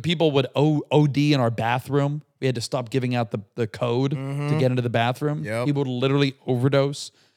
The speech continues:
Speaker 2: That was in the city?
Speaker 1: It was in the city.
Speaker 2: That's in the city shit.
Speaker 1: There was
Speaker 2: Yeah.
Speaker 1: one day where, like, it was post our rush lunch or whatever, a lunch rush or whatever.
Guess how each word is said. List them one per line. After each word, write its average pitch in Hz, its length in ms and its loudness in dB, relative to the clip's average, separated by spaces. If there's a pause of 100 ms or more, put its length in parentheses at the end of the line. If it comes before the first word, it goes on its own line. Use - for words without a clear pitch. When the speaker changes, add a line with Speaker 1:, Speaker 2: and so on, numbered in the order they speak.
(160)
Speaker 2:
That 139 120 -2
was 139 120 -2
in 139 80 -2
the 131 80 -4
city? 143 440 -4
Speaker 1:
It 139 60 -2
was 131 140 2
in 156 80 4
the 147 60 4
city. 147 380 2
Speaker 2:
That's - 300 -6
in 123 240 -8
the 117 80 -8
city 113 280 -8
shit. 104 360 -12
Speaker 1:
There 147 140 6
was 143 200 4
Speaker 2:
Yeah. 123 80 -2
Speaker 1:
one 156 240 2
day 147 580 2
where, 120 640 0 (120)
like, 123 160 -2
it 123 40 2
was 117 140 0
post - 500 0 (160)
our 117 180 2
rush 113 520 -2 (460)
lunch 98 500 -4
or 110 80 -4
whatever, 98 240 -2
a 98 40 0
lunch 101 320 -4
rush 95 260 -6
or 104 40 -2
whatever. 95 340 -2